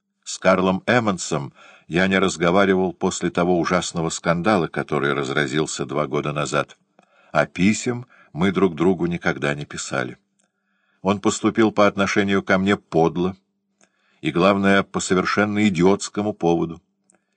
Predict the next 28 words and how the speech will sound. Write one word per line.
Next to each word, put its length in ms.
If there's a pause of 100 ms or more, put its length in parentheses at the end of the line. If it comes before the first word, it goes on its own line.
(140)
Я 200
вбил 520
сырое 540
яйцо 600
в 60
молоко 560 (540)
для 160
его 260
младшего 560
сына, 460 (380)
годовалого 640
Грегора. 560 (640)
Меня 300
с 100
ним 160
оставили, 520
когда 340
Карл 400 (100)
и 80
Сабина 520
ушли 260
в 120
кино, 380 (480)
а 140
Мари 240
в 100
свой 280
кружок. 600